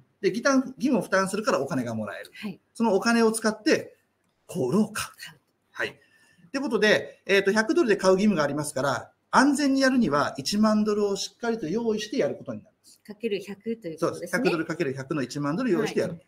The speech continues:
Speaker 2: はい。
Speaker 1: で、それであれば株の指値と全く同じなので、
Speaker 2: はい。
Speaker 1: あの、
Speaker 2: 株買ってもそれかかるわけですか？
Speaker 1: まあ、そうです。
Speaker 2: はい。
Speaker 1: 指値数にもお金いるんで、
Speaker 2: はい。
Speaker 1: まあ、ちゃんとお金用意してるんであれば、
Speaker 2: はい。
Speaker 1: 下がってもね、
Speaker 2: はい。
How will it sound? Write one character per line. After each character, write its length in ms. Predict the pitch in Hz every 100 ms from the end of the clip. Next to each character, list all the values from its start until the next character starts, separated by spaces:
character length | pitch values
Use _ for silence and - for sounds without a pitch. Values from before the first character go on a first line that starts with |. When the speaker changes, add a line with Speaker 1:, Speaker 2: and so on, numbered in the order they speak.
| _ -
Speaker 2:
は 140 | 247
い。 60 | 208
Speaker 1:
で、 260 | 220 - _
そ 140 | - 294
れ 80 |
で 100 | 330
あ 80 | 311
れ 80 | 226
ば 200 | 156 139
株 280 | - 180 214
の 120 | 220
指 140 | 220
値 200 | 214 220
と 160 | - 110
全 100 | 135
く 120 | 131 -
同 200 | 127 135
じ 100 | 135
な 100 | 131
の 100 | 101
で、 180 | 104 -
Speaker 2:
は 140 | 269
い。 100 | 208 - _ -
Speaker 1:
あ 120 | 120
の、 340 | 110 101 92 _ _ -
Speaker 2:
株 180 | 269
買 120 | 440 427
っ 20 |
て 80 | 466
も 80 | 311
そ 120 | 220
れ 80 | 208
か 160 | 202
か 120 | - 247
る 120 | 233
わ 80 | -
け 20 |
で 60 |
す 60 | 247
か？ 40 |
Speaker 1:
ま 60 | 208
あ、 0 |
そ 60 | -
う 0 |
で 0 |
す。 100 | - -
Speaker 2:
は 100 | 180
い。 20 |
Speaker 1:
指 240 | 226 240 220
値 0 |
数 120 | 202
に 60 |
も 80 | 127
お 20 |
金 180 | 131 139
い 60 | 127
る 100 | 131
ん 80 | 110
で、 200 | 107 101
Speaker 2:
は 160 | 262
い。 120 | 170 _ _ -
Speaker 1:
ま 120 | 330
あ、 40 | 285
ち 60 |
ゃ 60 | 247
ん 80 | 247
と 60 |
お 20 | 247
金 160 | 247
用 160 | 254 269
意 20 |
し 60 | 269
て 80 |
る 100 | 269
ん 60 | 254
で 80 | 254
あ 60 | 269
れ 80 |
ば、 260 | 233 208 113
Speaker 2:
は 120 | 247
い。 40 | 185
Speaker 1:
下 120 | 190
が 80 | 190
っ 80 | 190
て 80 |
も 100 | 120
ね、 160 | 160 269 -
Speaker 2:
は 160 | 208
い。 100 | 196